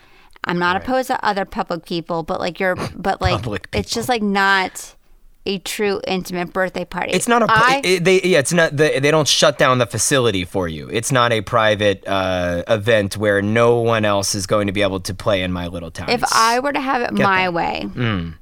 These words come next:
Speaker 1: for less money, we can go to a gymnastics place.
Speaker 2: Right.
Speaker 1: For less money, they shut down the place.
Speaker 2: Mm-hmm.
Speaker 1: You get two hours of a private event, so you have the whole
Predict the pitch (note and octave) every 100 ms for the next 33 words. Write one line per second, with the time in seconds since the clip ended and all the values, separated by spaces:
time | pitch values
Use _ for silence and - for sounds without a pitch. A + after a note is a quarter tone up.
0 | - - - - - - - B3 A#3 G#3
1 | F#3 G#3 - B3+ A3 F#3 E3+ F#3+ F#3+ -
2 | - - - - G3+ G#3 G3+ G3+ F#3+ F3
3 | F3 - - F3+ E3+ E3 F3 - - -
4 | - G#3+ F#3 G#3 F#3+ E3+ E3 - - -
5 | D#3+ - - - G2+ E2+ F2 - - -
6 | - - - A#3 G#3 G#3+ G3 C4 - D4
7 | B3 F#3+ F3 G3 G#3 F#3 - - G3+ A3+
8 | - A#3 A3 A#3+ C4 - G3 E3 - C3
9 | B2+ B2+ A2 A2+ G#3 - - - - G#3
10 | G3 F3+ - - - A#3+ C4 - G#3+ G3+
11 | G3+ G#3 F#3 F#3 - F#3 F3+ G3+ G#3 F#3+
12 | - - F3 F3 E3+ G3 - -